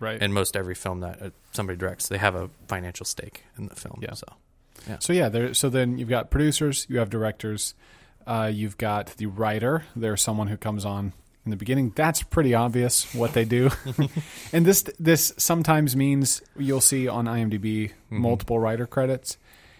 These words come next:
Speaker 1: and multiple people will touch the screenplay, and they're not necessarily,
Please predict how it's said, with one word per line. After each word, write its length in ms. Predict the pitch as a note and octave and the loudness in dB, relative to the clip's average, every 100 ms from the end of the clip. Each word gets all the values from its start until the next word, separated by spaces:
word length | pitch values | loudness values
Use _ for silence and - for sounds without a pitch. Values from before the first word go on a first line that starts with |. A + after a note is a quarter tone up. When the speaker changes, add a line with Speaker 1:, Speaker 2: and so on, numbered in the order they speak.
| _ - | _ -6
Speaker 1:
and 320 | A#2 A2+ G#2+ | -2 0 0
multiple 460 | G#2 A#2 A#2+ A2 A#2 | 0 0 0 -2 -4
people 260 | A#2 A2 G#2 | -4 -4 -6
will 100 | G#2 | -8
touch 460 | - G#2 - - _ - G#2 | -8 -6 -6 -10 _ -20 -8
the 80 | |
screenplay, 680 | G2 - G2+ F#2 G2+ F#2+ F2 - _ _ _ _ | -6 -4 -6 -6 -6 -6 -8 -12 _ _ _ _
and 180 | A#2 A2+ | -2 0
they're 160 | B2 B2+ | 2 2
not 220 | B2 A2+ | 2 -2
necessarily, 840 | A#2 A2 A2 A2+ A2 G#2 G#2 G2+ | -4 -4 -2 -2 -2 -2 -2 -4